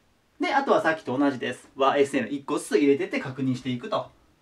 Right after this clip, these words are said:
だから、和エスエヌイコール、まあ、今回ね、前にくっついてるんで、これを先に書いておいて、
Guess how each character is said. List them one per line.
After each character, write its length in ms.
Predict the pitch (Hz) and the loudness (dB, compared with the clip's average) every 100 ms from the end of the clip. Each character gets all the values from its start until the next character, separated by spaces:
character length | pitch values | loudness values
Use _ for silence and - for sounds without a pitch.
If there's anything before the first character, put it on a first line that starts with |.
| _ _ _ - _ _ _ _ _ _ _ _ _ _ _ _ _ _ _ _ | _ _ _ -20 _ _ _ _ _ _ _ _ _ _ _ _ _ _ _ _
だ 100 | 160 | -12
か 80 | 160 | -2
ら、 180 | 208 135 | -2 0
和 300 | 139 160 - - | 2 2 2 -8
エ 140 | 147 | -10
ス 200 | - 165 | -10 -6
エ 120 | 170 | -4
ヌ 120 | 151 147 | -4 -6
イ 100 | 165 | -10
コ 220 | - 175 | -10 -6
ー 60 | 208 | -4
ル、 120 | 214 | 0
ま 120 | 247 | 2
あ、 20 | |
今 140 | 285 311 | 2 2
回 160 | 208 | 0
ね、 260 | 190 196 - _ - _ | 0 -4 -10 _ -20 _
前 260 | 240 277 | 4 4
に 100 | 190 | 2
く 140 | - 254 | -6 -8
っ 60 | - | -6
つ 160 | 277 | -4
い 100 | 254 | -4
て 80 | 277 | -4
る 160 | - 190 | -4 -2
ん 60 | |
で、 100 | 165 | -4
こ 160 | - 254 | -4 2
れ 80 | 277 | 4
を 80 | |
先 300 | 277 254 240 | 2 -2 -4
に 160 | 254 - | -4 -4
書 240 | - 339 349 | -2 2 2
い 100 | 269 | 2
て 180 | 269 247 | -2 -2
お 100 | 254 | -4
い 120 | 247 | -6
て、 320 | - 359 320 | -8 -6 -6